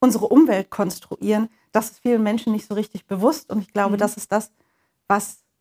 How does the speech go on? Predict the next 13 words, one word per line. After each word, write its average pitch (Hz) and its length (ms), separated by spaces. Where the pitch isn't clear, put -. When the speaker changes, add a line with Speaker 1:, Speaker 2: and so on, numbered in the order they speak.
Speaker 1:
am 214 200
häufigsten 202 1000
Verwunderung 190 600
auslöst. 180 640
Speaker 2:
Ah 269 140
ja. 233 120
Miriam, 233 360
wenn 208 120
du 233 80
nicht 240 260
Linguistin 214 800
wärst, 180 520
ähm, 190 280